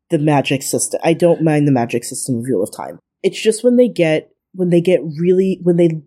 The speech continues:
lay it on really thick about how, like, men are supposed to seize and take, and that's how you master Saidin, and women have to be, have to surrender, and they have to be,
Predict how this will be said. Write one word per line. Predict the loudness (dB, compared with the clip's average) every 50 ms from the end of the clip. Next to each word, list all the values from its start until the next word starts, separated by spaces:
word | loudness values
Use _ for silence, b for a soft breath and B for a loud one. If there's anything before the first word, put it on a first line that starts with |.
| _ _
lay | -2 2 4 4 4
it | 2 0 -4 -12 -20 -10 -4
on | -2 0 0 0 -2 -2 0
really | 0 2 2 0 0
thick | -2 -4 -4 -4 -4 -6 _ -20 b b b b b b _
about | -4 0 2 2 4 2 2 0 _ _
how, | -8 -4 -2 0 0 2 0 0 0 0
like, | -2 -2 -2 -6 _ _ _ _ _ _ -8
men | -4 -2 0 0 2 2
are | 2 2
supposed | 2 0 -4 -4 -2 -2 -2 -2 -2 -2 -4
to | -4 -2
seize | -2 0 0 2 2 4 4 2 2 0 -2
and | -4 -6 -6 -6
take, | -2 2 2 2 2 0 -2 -4 -6
and | -6 -2 0 2
that's | 2 2 0 -2
how | -4 -2
you | 0 0 0 2
master | 2 2 2 2 0 -2 -6 -8
Saidin, | -8 -4 -4 -4 -4 -2 0 2 2 4 4 2 2 2
and | 0 -2 -2 -6 _ _ _ _ _ _
women | 2 2 4 4 4 4
have | 2 2 0 -2 -2 -4
to | -8 -8
be, | -4 -4 -6 -6 -6 -10 -12 -8 _
have | -8 -6 -4
to | -6 -6
surrender, | -6 -2 -2 0 2 2 2 2 2 2 2 2 4
and | 2 2 2
they | 2 0
have | 2 0 0 -2 -4
to | -6 -4
be, | -2 0 0 0 0 -4